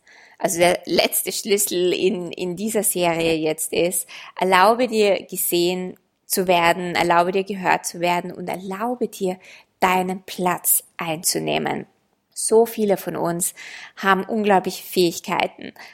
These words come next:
haben so viel in die Welt zu bringen, haben eine Mission oder brennen für eine Mission und trauen sich aber nicht, diese Mission in die Welt zu bringen, ja, was auch immer das für dich ist,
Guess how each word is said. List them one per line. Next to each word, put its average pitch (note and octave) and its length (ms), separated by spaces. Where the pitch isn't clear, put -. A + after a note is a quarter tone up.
haben G3+ 120
so G#3+ 200
viel G#3+ 280
in F#3+ 140
die F3 140
Welt E3 260
zu - 120
bringen, - 520
haben B3+ 160
eine C4+ 220
Mission G#3+ 720
oder G#3 220
brennen A#3 500
für G#3 160
eine F#3+ 160
Mission F3+ 560
und F#3+ 240
trauen G3+ 380
sich - 240
aber F#3 180
nicht, F3 320
diese F3+ 200
Mission F3+ 460
in F3 120
die E3 100
Welt D#3 240
zu - 80
bringen, F3 380
ja, F3+ 120
was A3 200
auch B3+ 80
immer G#3 340
das F3+ 220
für - 160
dich - 240
ist, F3+ 400